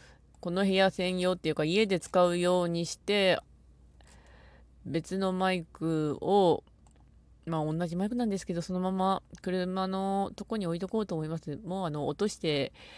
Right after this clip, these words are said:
車のタイヤでミニクリップを踏まない。お、あ、ブースの、あ、来たか。うん、ブースの本が、ちょうど今、頼んでたやつが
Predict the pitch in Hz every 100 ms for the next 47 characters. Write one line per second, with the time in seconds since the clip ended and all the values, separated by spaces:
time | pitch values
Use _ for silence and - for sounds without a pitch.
0 | - - 180 185 190 190 180 185 185 175
1 | 175 175 165 - - - - _ - 175
2 | 196 220 208 185 - 147 139 151 151 147
3 | 143 - - - - - - - - -
4 | - 147 - _ - 151 143 - - -
5 | - - _ - 143 170 175 180 165 160
6 | - - - - - - - - - -
7 | _ 156 160 127 - - 135 135 - 143
8 | 139 135 180 196 185 180 180 185 143 139
9 | - - - - - _ _ _ _ -
10 | - 175 160 175 160 139 131 _ _ _
11 | - 170 175 185 147 151 147 147 143 139